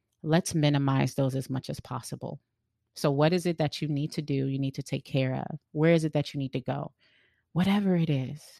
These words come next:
do it. Because it's just painful to see all those "I shoulda, coulda, wouldas" or hear those so often. And at least we have the influence to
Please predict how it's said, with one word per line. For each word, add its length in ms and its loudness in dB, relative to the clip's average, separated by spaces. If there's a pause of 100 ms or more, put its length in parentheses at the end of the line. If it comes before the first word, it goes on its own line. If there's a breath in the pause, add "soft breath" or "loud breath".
(260)
do 200 0
it. 180 -4 (1600)
Because 580 4
it's 240 -2
just 260 -4
painful 520 -2
to 80 0
see 600 -4 (300)
all 320 4
those 340 4
"I 120 0
shoulda, 260 0
coulda, 240 0
wouldas" 380 0
or 80 -2
hear 320 0
those 420 -2 (280 soft breath)
so 360 0
often. 640 -4 (840)
And 160 6
at 100 6
least 240 4
we 160 0
have 300 2
the 100 0
influence 640 -2
to 500 -2